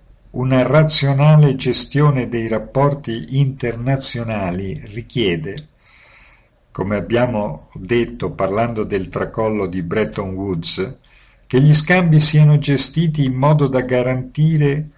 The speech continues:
un sostanziale equilibrio nel lungo periodo, evitando l'accumulazione di sbilanci persistenti.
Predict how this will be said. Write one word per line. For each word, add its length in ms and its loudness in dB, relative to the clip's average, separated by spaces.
un 200 -2
sostanziale 1040 2
equilibrio 580 2
nel 200 -4
lungo 360 2
periodo, 800 0
evitando 680 2
l'accumulazione 1040 0
di 160 -8
sbilanci 880 -4
persistenti. 1080 -4